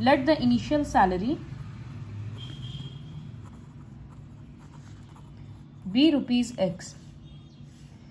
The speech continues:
तो salary increased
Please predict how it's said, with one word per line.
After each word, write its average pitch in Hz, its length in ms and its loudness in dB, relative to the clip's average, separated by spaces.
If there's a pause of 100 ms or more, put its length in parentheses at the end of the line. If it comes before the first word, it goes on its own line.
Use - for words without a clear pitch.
(540)
तो 214 120 0 (1500)
salary 240 520 6
increased 247 580 2